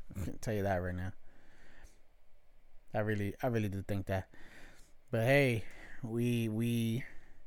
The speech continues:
we Bronx Knights, like they call us, I guess. We just, we just continue on pushing, bro. That's it. <laughs> You know what I mean?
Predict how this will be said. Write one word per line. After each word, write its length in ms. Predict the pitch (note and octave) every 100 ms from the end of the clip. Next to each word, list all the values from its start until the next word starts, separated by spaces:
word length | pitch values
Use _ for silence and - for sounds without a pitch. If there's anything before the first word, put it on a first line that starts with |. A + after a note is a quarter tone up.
| - - - - - - - - -
we 140 | A2+
Bronx 460 | A2+ A#2+ B2+ C3 -
Knights, 540 | B2 C3+ - - -
like 160 | A#2 G#2
they 100 | A2
call 280 | B2 A#2+ B2+
us, 200 | C3 B2+
I 60 |
guess. 380 | A#2+ B2 B2+ - - - - - - - - - - - - - - - - - - - -
We 140 | G2
just, 560 | G2 G#2+ - - - - - - - - - - - - - - - -
we 100 | A2
just 220 | G2+ G#2+
continue 440 | - G#2+ A#2+ A#2+ B2
on 180 | B2+ A#2+
pushing, 360 | D3 D3+ B2
bro. 280 | A2+ C#3 D#3 C3+
That's 240 | A2 -
it. 260 | C#3+ E3 - - - C#3+ - -
<laughs> 160 | E3+ - - - - - - - - - - - - - - - -
You 140 | G#2
know 160 | A2 A#2+
what 100 | C3+
I 60 |
mean? 540 | C#3 C#3+ F#3+ B3+ C4